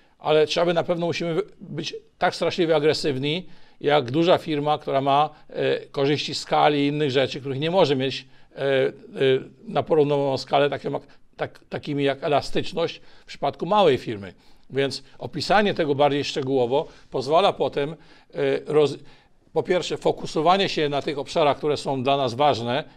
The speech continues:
i gdzie chcemy grać, ale także pozwala rozwijać te kompetencje, w których chcemy wygrywać. No i w pewnym czasie możemy decydować, że chcemy trochę to zmienić, ale ciągle mamy jakiś, e,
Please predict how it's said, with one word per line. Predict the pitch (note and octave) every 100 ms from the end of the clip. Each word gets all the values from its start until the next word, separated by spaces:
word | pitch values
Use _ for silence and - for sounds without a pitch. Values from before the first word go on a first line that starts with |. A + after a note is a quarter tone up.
| -
i |
gdzie | A#2 D3
chcemy | - D3 C3+
grać, | A#2 A2+ A#2+ - - - _ _ -
ale | C#3+ D3+
także | D3+ D3+ E3
pozwala | D#3 C3 D3 D#3
rozwijać | C3+ C3+ D#3+
te | D#3+
kompetencje, | C#3 C3 B2+ D3 C#3+ D3+
w |
których | - C#3+
chcemy | - C#3+ C#3+
wygrywać. | C#3+ C#3+ C#3 E2+ - - _ _ _ _ -
No | C#3+
i |
w | D3+
pewnym | D3+ G#3+ A#3
czasie | - F3 G3
możemy | D#3 E3
decydować, | E3+ D#3+ E3 E3
że | D#3+ E3+
chcemy | - F3+ E3
trochę | F3+ D#3+
to | F3 F3
zmienić, | F3 A3+ F3+ G#2+ - - - -
ale | C3+
ciągle | C3 F3 G3+ F3
mamy | E3 F3
jakiś, | E3+ E3+
e, | E3